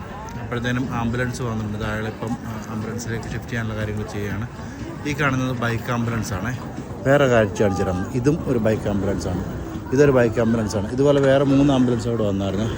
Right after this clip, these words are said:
അത് already പോയി ഇപ്പം. അതിൻ്റെ പുറകിൽ കാണുന്നൊരു വലിയ ആംബുലൻസ്. അതുപോലെ തന്നെ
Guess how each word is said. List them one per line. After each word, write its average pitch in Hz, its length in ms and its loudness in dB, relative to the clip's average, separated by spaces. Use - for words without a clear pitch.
അത് 120 140 2
already 120 240 4
പോയി 123 260 6
ഇപ്പം. - 180 -8
അതിൻ്റെ 127 180 0
പുറകിൽ 139 440 2
കാണുന്നൊരു 127 280 0
വലിയ 123 280 0
ആംബുലൻസ്. 101 480 -2
അതുപോലെ 123 320 0
തന്നെ 131 200 0